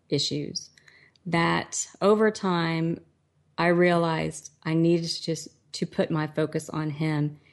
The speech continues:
and his recovery. And so reluctantly, I released my, my freelance writing clients and spent most of my time with him, either, um, taking care of him at home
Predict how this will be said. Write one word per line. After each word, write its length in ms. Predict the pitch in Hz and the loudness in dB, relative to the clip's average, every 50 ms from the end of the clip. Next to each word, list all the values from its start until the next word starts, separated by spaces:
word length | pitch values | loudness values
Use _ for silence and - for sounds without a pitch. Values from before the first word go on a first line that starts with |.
| _ _ - | _ _ -2
and 120 | 165 156 156 | 0 2 2
his 220 | 160 156 147 147 | 2 2 2 0
recovery. 720 | 151 151 147 - 160 147 143 - 113 85 - - - - _ - - - _ _ | -2 -2 -2 -2 -4 -4 -2 -2 -4 -4 -4 -6 -10 -16 _ -20 -20 -20 _ _
And 240 | - 156 165 165 160 | 0 2 4 4 4
so 600 | 160 - - 175 170 165 170 170 175 190 202 - - _ - - | 2 0 0 2 2 2 2 2 2 0 -2 -4 -8 _ -4 0
reluctantly, 840 | 208 208 214 220 226 233 233 - 220 - - 185 185 190 190 - - | 2 4 6 4 4 2 0 -2 -4 -2 0 0 0 0 0 -2 -2
I 580 | - 175 185 180 175 180 180 180 180 185 190 190 | 0 0 2 2 4 2 2 2 0 0 -2 -2
released 800 | 175 170 175 175 170 175 208 214 185 180 180 - - - - - | 0 2 4 4 4 4 2 2 2 0 0 -4 -10 -8 -4 -2
my, 440 | 165 160 156 156 156 156 160 160 165 - _ _ _ _ _ - | 0 0 0 0 0 0 0 -2 -4 -8 _ _ _ _ _ -2
my 160 | 170 165 160 | 0 2 2
freelance 580 | 160 - - 180 170 170 165 147 - - - - | 0 0 0 2 2 2 2 0 -4 -6 -6 -4
writing 320 | 170 165 160 156 151 156 | -2 0 0 0 0 -2
clients 580 | 160 - - 147 143 139 135 - - - - - _ _ - - - _ _ _ _ _ _ - | -4 -4 -4 -2 -2 -2 -2 -4 -6 -10 -12 -14 _ _ -20 -20 -20 _ _ _ _ _ _ 2
and 200 | 151 151 151 147 | 2 4 4 2
spent 300 | 151 - - 175 156 - | 0 0 0 2 2 4
most 240 | 180 196 214 - - | 4 2 2 0 0
of 80 | 208 | 0
my 160 | 185 180 165 | 0 0 0
time 320 | 165 - - 165 160 160 170 | -2 -4 -4 -2 -2 -2 -2
with 160 | 170 160 160 | -4 -4 -4
him, 440 | - 165 160 160 156 160 160 175 - _ _ _ _ _ _ | -4 -4 -2 -2 -2 -4 -4 -6 -10 _ _ _ _ _ _
either, 460 | 160 160 160 160 156 151 151 156 - - | -8 -6 -4 -4 -4 -4 -4 -6 -6 -8
um, 240 | - 135 - - 180 | -8 -8 -8 -8 -8
taking 260 | - - 180 175 170 | -4 0 2 2 2
care 240 | 165 - 170 160 156 | 2 2 0 0 0
of 80 | 156 - | -2 -2
him 160 | 160 156 151 | -4 -4 -4
at 100 | - 165 | -6 -6
home 540 | 151 175 202 202 202 202 202 196 196 190 | -2 0 2 4 4 4 4 4 2 0